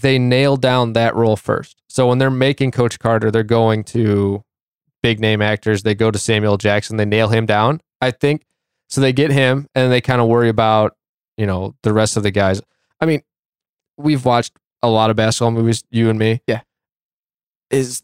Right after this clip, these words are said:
Speaker 1: the basketball that good? The action?
Speaker 2: No, that's
Speaker 1: Doesn't,
Speaker 2: that
Speaker 1: it doesn't have, and I don't think it has to be.
Speaker 2: And I think that's, that's, I think that's why, exactly. That, that's why, uh, one, I mean, one of the main reasons why they're going so hard for that star
Speaker 1: Yeah.
Speaker 2: coach, right? Is because,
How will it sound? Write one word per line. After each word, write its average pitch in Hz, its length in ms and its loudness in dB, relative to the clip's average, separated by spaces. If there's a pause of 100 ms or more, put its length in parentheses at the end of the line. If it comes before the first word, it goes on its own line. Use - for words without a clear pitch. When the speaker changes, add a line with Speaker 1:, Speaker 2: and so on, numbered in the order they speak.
(140)
Speaker 1:
the 151 100 0
basketball 127 720 0
that 117 360 -2
good? 107 300 -6 (260)
The - 80 0
action? 113 420 -6 (460)
Speaker 2:
No, 127 140 0
that's 139 140 2
Speaker 1:
Doesn't, 156 40 0 (100)
Speaker 2:
that 151 40 0
Speaker 1:
it 160 80 0
doesn't 170 260 0
have, 143 400 -2
and 151 100 2
I 151 80 2
don't 160 180 0
think 165 200 -2
it 151 60 -2
has 135 300 -2
to 120 80 -8
be. - 180 -16 (140)
Speaker 2:
And 147 120 0
I 147 80 0
think 175 300 -4
that's, 135 320 -2 (100)
that's, 131 400 -2 (480)
I 131 40 -6
think 165 220 -2
that's 135 260 -2
why, 113 460 0
exactly. 156 600 -4
That, 120 100 -2
that's 143 220 0
why, 117 540 2 (420)
uh, 92 160 0
one, 135 400 0
I 127 100 0
mean, 113 220 0
one 127 220 0
of 110 120 -2
the 107 80 -6
main 107 220 -2
reasons 101 300 -6
why 104 140 0
they're 104 120 -2
going 107 260 -4
so 87 180 -6
hard 101 240 -4
for - 120 -12
that 76 160 -4
star - 240 -6
Speaker 1:
Yeah. 175 120 0
Speaker 2:
coach, - 300 -2
right? 101 180 0
Is 117 120 -2
because, 131 400 -2